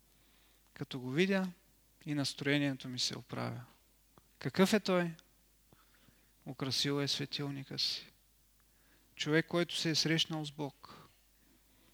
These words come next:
Човек, който очаква Исус да се завърне. Това е Велик ден, нашият дял, когато даваме най-доброто от себе си и правим света по-красив около нас, с тези, с които се срещаме.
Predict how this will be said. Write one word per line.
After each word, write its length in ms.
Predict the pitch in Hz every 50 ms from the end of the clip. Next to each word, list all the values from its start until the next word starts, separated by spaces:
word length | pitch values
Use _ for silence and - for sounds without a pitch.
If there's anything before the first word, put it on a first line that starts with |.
| _ _ _ _ _ -
Човек, 280 | - - 156 175 175 -
който 340 | - 185 185 180 - 180
очаква 440 | 170 - - 175 180 185 - 190 180
Исус 280 | 170 - - 175 175 170
да 100 | 160 151
се 160 | - - 156
завърне. 460 | 135 139 139 139 143 143 139 127 123
Това 320 | - - 143 147 165 185 202
е 60 | 196
Велик 320 | 190 202 190 202 202 180
ден, 320 | 160 185 175 156 127 117 - - - - - _ _ - - - - - - - - - _ _ _ _ -
нашият 480 | 143 143 156 156 - - 175 170 156 147
дял, 300 | 143 143 135 127 123 127 - - - - - - -
когато 360 | - 151 165 196 196 - 202
даваме 380 | 175 196 196 208 202 196 190 175
най-доброто 680 | 180 185 190 196 190 190 180 185 185 175 - 170 160
от 100 | 147 -
себе 300 | - 156 147 139 131 123
си 280 | - - - - - - - - _ _ _ _ _ - - - - - _ _ _ _ _ _ _ _ _ _ _ _ _ _ -
и 80 | 151 143
правим 380 | - 156 156 165 180 175 165
света 340 | - - 160 147 - 170 170
по-красив 600 | 156 - 165 160 - 151 143 - - 143 135 -
около 280 | 131 - - - 123 120
нас, 440 | 120 120 117 117 - - - - - - - -
с 100 | - -
тези, 280 | - 147 143 131 127
с 40 | 123
които 340 | - - - 135 131 - -
се 120 | - 127
срещаме. 580 | 123 - - 139 131 123 - - 127 120 117